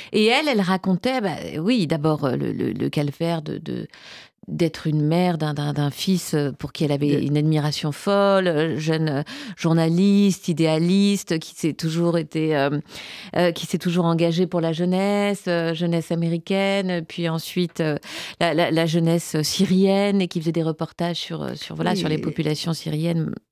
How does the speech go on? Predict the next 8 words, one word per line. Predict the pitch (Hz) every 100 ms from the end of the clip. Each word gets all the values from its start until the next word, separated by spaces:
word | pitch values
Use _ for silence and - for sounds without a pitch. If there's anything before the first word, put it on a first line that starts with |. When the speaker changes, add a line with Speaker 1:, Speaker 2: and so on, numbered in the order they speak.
| _ -
Speaker 1:
bombardées | 147 147 151 165 165 85
et, | - 143 - - -
et | - _ - - - - - -
Speaker 2:
Oui. | 175
Speaker 1:
traquées | 135 175 196
par | 196 165
Bachar | 151 156 160
el-Assad, | 156 160 - 247